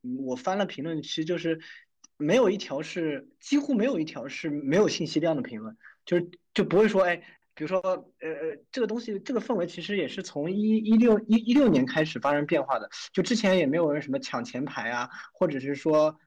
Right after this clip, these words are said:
说直接，直接给你扣个帽子啊，这件事情都是没有的。然后，呃，一六年以后的话，就，就可能会发生一些变化，就是的，呃，就是开始会说有些评论就是你完全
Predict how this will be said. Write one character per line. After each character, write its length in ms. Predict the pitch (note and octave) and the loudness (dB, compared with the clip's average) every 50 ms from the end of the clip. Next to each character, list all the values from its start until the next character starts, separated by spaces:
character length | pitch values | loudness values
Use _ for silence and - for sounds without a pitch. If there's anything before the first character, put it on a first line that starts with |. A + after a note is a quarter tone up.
| _ _ | _ _
说 240 | - - D#3+ D#3 | -8 -6 -4 -4
直 180 | D#3 D#3 - C#3 | -4 -6 -8 -6
接， 260 | - F3+ F3 E3+ E3+ | -2 0 0 0 0
直 120 | E3 - C3 | -2 -4 -4
接 120 | D#3 E3 | -4 -4
给 80 | E3 E3 | -2 -4
你 80 | C3+ | -6
扣 200 | B2+ - - E3 | -4 -4 -4 -2
个 60 | D#3 | -2
帽 220 | D#3 F3 E3+ D3+ C3 | 0 0 0 0 0
子 80 | B2+ | -2
啊， 40 | B2+ | -4
这 100 | - F#3 | -6 -6
件 80 | F3+ F#3 | -6 -6
事 60 | G3+ | -6
情 80 | F#3+ F3 | -6 -6
都 80 | F3+ | -8
是 60 | F3+ | -8
没 120 | F3 D#3 D#3 | -8 -8 -8
有 140 | C#3+ C3 - | -10 -10 -12
的。 120 | - - _ - - - - _ _ | -14 -20 _ -20 -20 -20 -20 _ _
然 160 | - C3+ D3+ | -2 -2 0
后， 280 | E3+ G3 F#3+ F#3 F3+ F3+ - - - - | 2 4 4 2 2 -2 -8 -20 -18 -10
呃， 140 | - D3+ D#3+ | -8 -8 -6
一 140 | F3 A#3+ C4+ | -6 -6 -4
六 120 | D4+ C4 | -4 -4
年 260 | G#3+ F3+ E3+ G3+ A3+ | -4 -4 -6 -6 -6
以 100 | F#3 C3+ | -6 -6
后 240 | B2+ - - B3+ A#3+ | -8 -8 -6 -4 -4
的 120 | F#3+ E3+ | -4 -4
话， 280 | D#3+ - F3 E3 D3 C#3+ | -4 -4 -2 -2 -2 -4
就， 240 | - D#3 D3+ D3 C#3+ | -6 -8 -8 -8 -8
就 180 | C#3+ D#3+ D#3 | -10 -10 -12
可 140 | D#3 - C#3+ | -10 -10 -12
能 180 | A#2+ G#2+ A#2+ B2+ | -12 -10 -10 -6
会 180 | - D#3+ D3+ | -4 -2 -2
发 180 | D3 - D#3 D#3 | 0 2 2 2
生 100 | F3+ F3+ | 2 0
一 40 | E3 | 0
些 120 | F#3+ F3+ | -2 -2
变 260 | F3 A3 A#3 F#3+ D3 | 0 2 2 2 0
化， 180 | C3+ B2+ - - - | -2 -6 -10 -12 -12
就 100 | - D3 | -12 -8
是 240 | - D3+ C#3+ C#3+ - - - - - - _ | -4 -4 -4 -4 -4 -8 -14 -14 -16 -14 _
的， 180 | - - - - _ | -6 -6 -6 -4 _
呃， 400 | - C#3 C3+ C3+ C3 B2+ B2 A#2+ - _ _ _ _ _ _ _ _ _ - | 0 2 4 4 4 2 0 -2 -6 _ _ _ _ _ _ _ _ _ 0
就 100 | G3 E3+ | 2 2
是 100 | F3 E3+ F3 - - | 2 0 0 -4 -4
开 240 | - - B3+ C4 C4 | -2 0 0 0 0
始 300 | C4 - D#3 C#3 C3 B2+ | -2 -6 -8 -8 -8 -8
会 380 | - - D4+ F#3 E3 D#3+ - - - _ | -6 -2 0 0 0 0 -2 -8 -18 _
说 340 | - - - F3 F3 E3+ E3+ | -14 -10 -6 -4 -2 -2 -2
有 140 | E3 C#3 B2 | -4 -4 -6
些 160 | - - F#3 | -6 -8 -10
评 240 | F3+ - - C3 C#3 | -10 -10 -12 -10 -8
论 160 | D#3+ E3 D#3 | -6 -6 -4
就 80 | D3+ D3+ | -4 -6
是 500 | - - D3+ D3+ D3+ D3 C#3+ D3 C3 - - | -6 -2 0 2 2 2 2 0 -2 -4 -6
你 180 | D3 C#3+ C#3+ C#3+ | -6 -2 -2 0
完 160 | C#3 C#3+ E3+ | 2 0 0
全 300 | G3 - G3+ F3+ F3+ F3+ | 0 0 0 0 0 -2